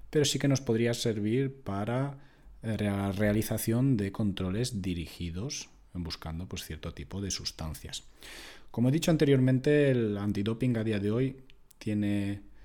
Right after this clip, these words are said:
tiene una función pri-, principalmente de asustar al deportista para evitar que se dope, tanto el antidoping como las condenas posteriores, porque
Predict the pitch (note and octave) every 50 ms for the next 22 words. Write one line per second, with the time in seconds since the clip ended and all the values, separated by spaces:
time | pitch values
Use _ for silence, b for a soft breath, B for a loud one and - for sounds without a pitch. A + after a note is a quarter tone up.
0 | b b b b - - - - A2 G#2+ G#2 G#2 G#2 G2+ G2+ G#2+ G#2 G2+ - -
1 | G2+ F#2 F#2 - G#2+ G#2 G2+ F#2+ - - G2 F#2+ - - - - G2+ F2+ F#2 F#2+
2 | F2+ F#2 F#2 F#2 F#2 F#2 E2+ - F#2+ F#2 F#2 F2+ F2+ - - - - F#2+ D#2+ -
3 | - - F2 - - - - G#2+ A2+ C3+ C#3 C3 B2+ C3 C3 - A#2+ A#2 - -
4 | A#2+ A#2 - - - D3+ D3+ C#3 - - - F2+ E2+ E2+ E2 - G2 G#2+ - -
5 | - - B2 A2+ B2 B2+ C3 - D3 E3 - - - - - - A#2+ G#2+ F#2+ G2
6 | F#2 F2+ E2+ - F2+ F#2+ G#2+ - - C#3 C3+ C3 - G2+ F#2+ F2 - - - E2+
7 | E2+ F2 F2 F2 - - - F2 - - F2 F2 F#2 G2 A2+ C#3+ D3+ - B B
8 | B B B B B B B B - - A2 G2 G2 - G#2+ G2+ G2 G2 G2 G2+
9 | G2+ -